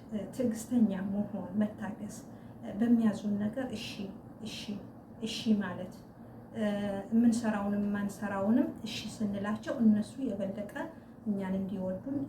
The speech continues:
እንዲደሰቱ እናደርጋቸዋለን ማለት ነው። እ፣ ከዛ በተረፈ ደግሞ ስራችንን ደግሞ በአግባቡ መስራት። በቃ አሁን ለምሳሌ ስራ ስ-፣ አዲስ ስራ ሄደን ማለት ነው፣ የሆነ ስራ ሲያዙን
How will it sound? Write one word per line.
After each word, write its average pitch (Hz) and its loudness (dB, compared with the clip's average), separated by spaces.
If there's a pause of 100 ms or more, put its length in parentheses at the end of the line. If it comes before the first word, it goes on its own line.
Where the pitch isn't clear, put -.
እንዲደሰቱ 190 -4
እናደርጋቸዋለን 185 -4
ማለት 190 -8
ነው። 185 -6 (500)
እ፣ 214 -6 (400)
ከዛ 269 -2
በተረፈ 247 -2
ደግሞ 240 0
ስራችንን 226 2
ደግሞ 226 2 (480)
በአግባቡ 214 -2
መስራት። - -10 (420)
በቃ 220 -10 (320)
አሁን 214 2
ለምሳሌ 220 2 (100)
ስራ - -6
ስ-፣ - -10
አዲስ 214 -4
ስራ 214 -8 (340)
ሄደን 214 -2
ማለት 226 -2
ነው፣ 277 0 (400)
የሆነ 285 2
ስራ 226 0
ሲያዙን 214 -4